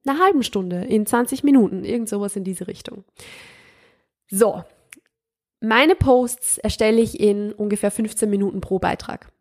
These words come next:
Dazu gehört, dass ich alles aufschreibe, dass ich alles skripte, dass ich beispielsweise das, den Text über ein Reel drüber lege, dass ich die Grafiken erstelle und so weiter. Also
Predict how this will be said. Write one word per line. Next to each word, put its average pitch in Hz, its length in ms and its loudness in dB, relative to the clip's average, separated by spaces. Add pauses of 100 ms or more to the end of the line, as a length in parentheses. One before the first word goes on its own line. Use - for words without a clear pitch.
(180)
Dazu 240 480 2
gehört, 185 640 -2
dass 185 340 -2
ich 180 500 -4 (340)
alles 190 640 0 (100)
aufschreibe, 214 640 4
dass 196 140 0
ich 190 120 -6
alles 185 280 -2
skripte, 214 580 2
dass 190 240 0
ich - 140 -8
beispielsweise 185 1000 -2
das, - 320 -6
den 190 160 -2
Text 202 300 -4
über 226 140 4
ein 214 80 2
Reel 214 180 4
drüber 196 260 2
lege, 190 280 2
dass 190 120 -6
ich 190 80 -8
die 247 100 -6
Grafiken 202 380 2
erstelle 185 340 -2
und 185 120 -6
so 180 100 -10
weiter. - 320 -10
Also 190 240 2